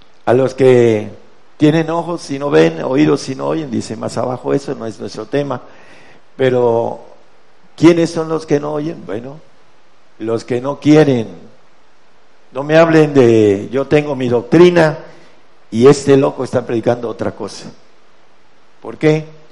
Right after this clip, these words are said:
En la Biblia dice, "El que tenga oídos, oiga". Y que, a, a, también habla la palabra del Señor, dice que escudriñemos todo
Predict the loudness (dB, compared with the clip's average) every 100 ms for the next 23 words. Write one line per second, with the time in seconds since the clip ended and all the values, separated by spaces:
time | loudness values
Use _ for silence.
0 | -20 -20 -20 -12 -2 0 0 2 2 4
1 | 2 2 -2 0 -4 -4 -2 -2 0 2
2 | 2 2 -4 -12 -20 -20 -20 -20 -20 -20
3 | -20 -20 -8 0 2 2 0 -6 -12 -20
4 | -20 -20 -20 -20 -20 -10 -6 0 4 4
5 | 4 2 -4 -16 -20 -20 -20 -6 -6 -4
6 | -4 -4 -6 -8 -6 -4 -2 -2 0 -2
7 | 0 -2 -4 -6 -12 -10 -6 -2 -2 -2
8 | -4 -4 -6 -4 -2 -2 -4 -4 -2 -2
9 | -4